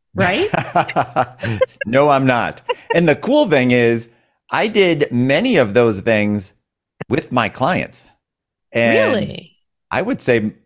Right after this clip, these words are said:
Speaker 2: all of them were older than I was when we did those. So,
Speaker 1: Wow.
Speaker 2: yeah, I, I really, I try to embody the, uh, the badass spirit of, uh, of even pre-retirement.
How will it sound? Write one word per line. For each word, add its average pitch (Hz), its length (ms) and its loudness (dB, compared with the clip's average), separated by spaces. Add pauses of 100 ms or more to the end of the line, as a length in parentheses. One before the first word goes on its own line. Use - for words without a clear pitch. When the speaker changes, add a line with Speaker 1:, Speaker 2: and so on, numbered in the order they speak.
(200)
Speaker 2:
all 151 280 4
of 92 120 -2
them 101 200 0
were 101 160 0
older 131 360 2
than 104 160 0
I 101 180 0
was 67 380 -6
when 92 180 -6
we 87 100 -6
did 76 200 -8
those. 67 340 -10 (440)
So, 101 500 2
Speaker 1:
Wow. - 480 -12
Speaker 2:
yeah, 143 400 2
I, 123 240 0
I 131 120 0
really, 151 720 0
I 123 120 0
try 147 360 -2
to 131 560 0 (720)
embody 123 640 0
the, 107 340 2
uh, 101 420 0
the 104 220 -4
badass 113 440 0
spirit 107 520 -2 (220)
of, 95 640 2 (120)
uh, 92 460 0
of 98 380 -4 (440)
even 117 280 -2
pre-retirement. 95 840 -2